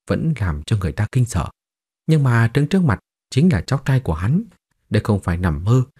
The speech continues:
mà là tồn tại chân thật. Thật lâu sau khẽ mỉm cười một tiếng. "Xú tiểu tử." "Ra, ra." Nghe được ba chữ kia, Khương Tư Nam đã hai mắt đỏ bừng, nước mắt chảy ròng ròng,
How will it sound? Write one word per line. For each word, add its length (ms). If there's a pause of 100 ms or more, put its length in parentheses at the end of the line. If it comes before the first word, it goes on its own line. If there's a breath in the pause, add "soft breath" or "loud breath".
(180)
mà 180
là 180
tồn 220
tại 160
chân 260
thật. 180 (840)
Thật 160
lâu 160
sau 440
khẽ 240
mỉm 220
cười 120
một 220
tiếng. 240 (440)
"Xú 400
tiểu 200
tử." 200 (680)
"Ra, 140
ra." 260 (1160)
Nghe 140
được 160
ba 160
chữ 220
kia, 200 (580)
Khương 160
Tư 120
Nam 260 (280)
đã 80
hai 160
mắt 220
đỏ 220
bừng, 260 (300)
nước 180
mắt 140
chảy 180
ròng 280
ròng, 240